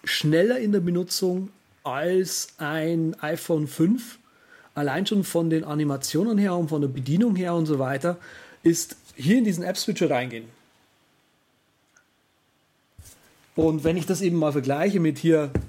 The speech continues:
meinem iPhone fünf, lü-, müsste natürlich jetzt auf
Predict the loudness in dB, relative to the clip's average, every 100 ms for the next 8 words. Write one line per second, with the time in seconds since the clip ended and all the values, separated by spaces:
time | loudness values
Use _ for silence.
0 | -10 -16 -6 -6 -4 -8 -4 -4 0 4
1 | 4 2 -4 -18 _ _ _ _ _ _
2 | -20 -18 -2 0 2 2 2 -2 -4 -4
3 | -2 -2 -4 -6 -8 -10 -16